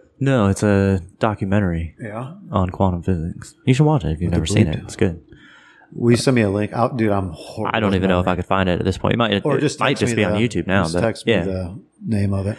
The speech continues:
Speaker 1: It was, I think, on
Speaker 2: Fucking
Speaker 1: Netflix a long time ago. It's not anymore,
Speaker 2: What the
Speaker 1: but,
Speaker 2: Bleep
Speaker 1: um,
Speaker 2: Do We Know?
Speaker 1: you should be able to find it on YouTube.
Speaker 2: I may have seen it too, and just not
Speaker 1: But it just
Speaker 2: remember
Speaker 1: talks
Speaker 2: the name
Speaker 1: about
Speaker 2: of it.
Speaker 1: all the stuff that, it talks about the very basics of quantum physics, right? That if you
Speaker 2: Yeah.
Speaker 1: talk to your water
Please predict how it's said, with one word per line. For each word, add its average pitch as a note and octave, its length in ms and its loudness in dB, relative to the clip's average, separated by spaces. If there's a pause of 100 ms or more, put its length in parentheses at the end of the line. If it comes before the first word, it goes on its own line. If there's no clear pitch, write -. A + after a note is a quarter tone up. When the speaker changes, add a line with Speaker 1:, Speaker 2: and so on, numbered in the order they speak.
(120)
Speaker 1:
It A#2 200 0
was, C3+ 400 2
I C3 120 2
think, B2+ 220 0
on B2+ 160 0
Speaker 2:
Fucking B2+ 200 0
Speaker 1:
Netflix C#3 220 -2
a C3 60 2
long A#2 220 0
time A#2 220 0
ago. B2+ 260 -4
It's - 120 -8
not G#2+ 180 0
anymore, F2+ 380 0
Speaker 2:
What F#2 140 0
the F#2+ 80 -4
Speaker 1:
but, E2+ 80 -14
Speaker 2:
Bleep F2+ 260 -2
Speaker 1:
um, F2 80 -4 (100)
Speaker 2:
Do G2 120 -12
We F#2 60 -14
Know? F#2+ 100 -14 (340)
Speaker 1:
you B2+ 100 -2
should B2 120 -4
be A2 60 0
able G2 80 0
to - 60 -18
find G2 180 0
it E2+ 80 -6
on F2 120 -8
YouTube. F#2 460 -6
Speaker 2:
I C#3+ 80 -2
may F3+ 140 4
have G2+ 140 0
seen A2+ 280 2
it F#2+ 160 -6
too, G#2 280 4
and G2+ 340 -4
just F#2 160 -4
not F#2+ 220 -4 (240)
Speaker 1:
But D#3 100 0
it E3 60 2
just G#2+ 120 2
Speaker 2:
remember A2 40 2 (140)
Speaker 1:
talks G2+ 80 -2
Speaker 2:
the G2+ 60 0
name G#2 100 2
Speaker 1:
about G2 200 2
Speaker 2:
of F#2+ 80 -10
it. A2 80 -10 (100)
Speaker 1:
all B2 120 2
the A#2 80 4
stuff G#2 300 0
that, G2 260 0 (520)
it - 40 0
talks D3 200 0
about A2 120 2
the G2+ 80 -6
very A2 140 2
basics F#2+ 420 0
of G2 80 -4
quantum E2+ 260 0
physics, - 380 -6
right? F#2 180 0
That F2+ 140 0
if F2+ 80 -4
you F#2+ 60 -4
Speaker 2:
Yeah. G2 60 2
Speaker 1:
talk G2 240 0
to - 40 -12
your F#2 140 2
water F2+ 440 0